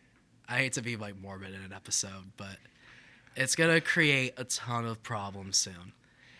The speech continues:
It's great. Look, it's like any tool ever, right? Like,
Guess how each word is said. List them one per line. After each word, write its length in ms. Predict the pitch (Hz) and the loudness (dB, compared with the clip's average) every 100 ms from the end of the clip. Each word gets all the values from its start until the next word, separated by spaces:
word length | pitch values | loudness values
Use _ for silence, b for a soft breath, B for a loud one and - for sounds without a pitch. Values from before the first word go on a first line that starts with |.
| B | B
It's 300 | 160 160 - - _ - | 2 4 0 -4 _ -14
great. 380 | 123 143 127 - | -2 2 2 2
Look, 240 | 139 107 - | -2 -2 -2
it's 220 | 131 - | -2 2
like 160 | 139 - | 2 2
any 300 | 135 147 151 | 2 2 2
tool 580 | - - 139 139 135 131 - _ _ _ | 0 0 0 0 0 -2 -10 _ _ _
ever, 360 | 143 123 107 98 | 2 2 0 -6
right? 360 | 101 110 120 _ - | -6 -4 -6 _ -8
Like, 300 | 113 104 | -6 -6